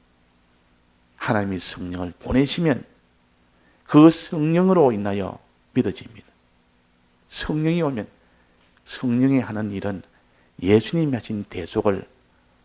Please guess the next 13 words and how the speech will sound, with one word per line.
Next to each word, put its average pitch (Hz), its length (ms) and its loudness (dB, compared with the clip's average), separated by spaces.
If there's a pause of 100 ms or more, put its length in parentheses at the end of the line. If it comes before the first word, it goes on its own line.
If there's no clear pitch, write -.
(100)
우리가 113 500 0
알게 120 420 2
하는 147 280 -2
것이고 127 520 -6 (540)
믿게 147 360 -4
하는 92 200 -6
것이고 - 320 -18 (2250)
또 92 460 4 (340)
그로 101 240 4
인하여 87 340 -4
마음에 90 580 -6 (480)
한없는 165 760 -2 (520)
평안과 98 560 -6